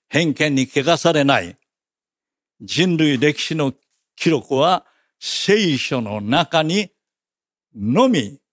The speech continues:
あるいはだけ書いて、あ、見出されるというんですね。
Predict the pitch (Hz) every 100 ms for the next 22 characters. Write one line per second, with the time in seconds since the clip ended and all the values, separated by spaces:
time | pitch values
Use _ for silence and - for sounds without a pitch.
0 | _ - 110 104 107 - 104 196 - 220
1 | 110 - _ _ _ _ - 107 92 -
2 | 87 - _ _ _ _ _ - 107 -
3 | 113 120 113 127 107 92 90 110 87 90
4 | 123 135 131